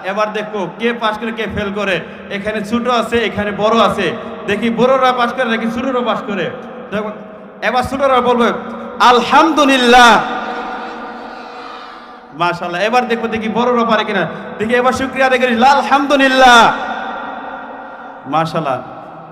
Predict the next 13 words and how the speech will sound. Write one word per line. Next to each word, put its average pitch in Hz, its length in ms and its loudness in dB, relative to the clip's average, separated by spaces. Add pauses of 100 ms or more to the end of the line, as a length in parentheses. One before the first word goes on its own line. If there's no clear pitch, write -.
(160)
আসলে 190 560 0 (1400)
যুবকদের 196 880 -2 (360)
যে 170 100 -4
শরীরে 202 320 -2
রক্ত 208 260 -2
আসলে 190 320 0
গরম 190 320 2
থাকে, 160 300 0
এটা 160 120 2
আপনারা 180 240 0
ভালো 160 220 2
করে 175 180 2
জানেন। 151 300 -2